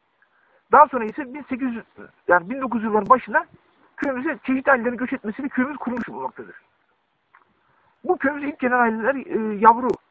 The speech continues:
köy ve fidan aileler olmak üzere daha sonra değişik aileler gelip köyümüzde aktif altı aile yaşamaktadır. İki ailesi, yani köken olarak, e, tabir olarak hepsi Özbek, Müslüman ve Türk ailelerdir. Yaptığımız araştırma kesin olan altı çizmesi gereken noktalar bunlardır.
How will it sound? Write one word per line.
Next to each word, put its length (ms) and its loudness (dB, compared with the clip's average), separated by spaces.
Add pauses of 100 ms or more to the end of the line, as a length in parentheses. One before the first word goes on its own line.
(1300)
köy 200 0
ve 80 -4
fidan 240 2
aileler 220 2
olmak 240 0
üzere 340 -4
daha 160 8
sonra 200 -4
değişik 240 -2
aileler 240 2
gelip 220 -4 (240)
köyümüzde 340 0
aktif 260 0 (460)
altı 240 2
aile 160 2
yaşamaktadır. 560 -6 (1160)
İki 200 4
ailesi, 400 2
yani 300 0
köken 300 0
olarak, 200 0 (160)
e, 380 -4
tabir 260 2
olarak 300 -6
hepsi 640 -8
Özbek, 340 -6
Müslüman 320 -10
ve 40 -10
Türk 160 -8
ailelerdir. 460 -6 (440)
Yaptığımız 340 -4
araştırma 340 -4
kesin 260 -6
olan 220 -4 (160)
altı 200 2 (120)
çizmesi 260 -10
gereken 280 -4
noktalar 320 -2
bunlardır. 400 -10